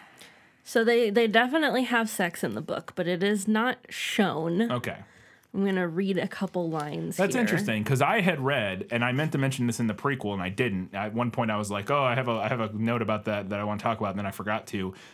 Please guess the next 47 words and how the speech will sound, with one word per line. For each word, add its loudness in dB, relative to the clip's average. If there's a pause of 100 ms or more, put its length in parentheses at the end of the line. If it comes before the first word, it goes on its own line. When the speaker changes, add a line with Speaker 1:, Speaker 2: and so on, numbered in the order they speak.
(140)
Speaker 2:
I 2
had 2
read 2
in 0
s-, -6
one 2
of 2
my, 2
some 0
of 0
my 0
research -2
that 0 (500)
the, -2
uh, 0
director 2
or 2
whatever 0
had 0
dis-, -6
had -2
added 2
that -2
scene, -2
that -4
it -6
wasn't 0
in 2
the 2
original -2
script 0
or 0
wasn't 0
in 2
the -2
book -2
or 0
whatever, 0 (260)
and 0
that -2
they 2
had -2
added 2
that -2
scene -2
to -6
add 0